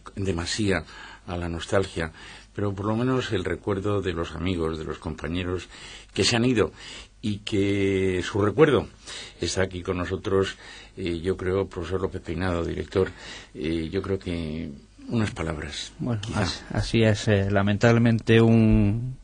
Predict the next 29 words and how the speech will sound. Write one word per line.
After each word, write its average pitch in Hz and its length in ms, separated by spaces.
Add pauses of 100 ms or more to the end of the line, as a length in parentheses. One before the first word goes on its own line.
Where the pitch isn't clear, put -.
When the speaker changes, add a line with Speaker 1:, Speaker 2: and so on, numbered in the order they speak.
(680)
Speaker 2:
un 110 320
querido 113 280
compañero 113 500
de 110 40
nuestro 110 220
departamento 107 840
y 101 140
además 101 400
asiduo, 107 640 (720)
eh, 98 320
de 104 220
estos 104 300
micrófonos, 107 840 (560)
no 101 380
ha, 104 320 (120)
no 104 220
ha 110 80
dejado 101 720 (400)
hace 98 640
un 101 360
par 101 180
de 95 80
meses. 107 540 (600)
En 98 140
fin, 104 240
el 101 220
profesor 101 480
Jerez, 101 640
eh, 90 280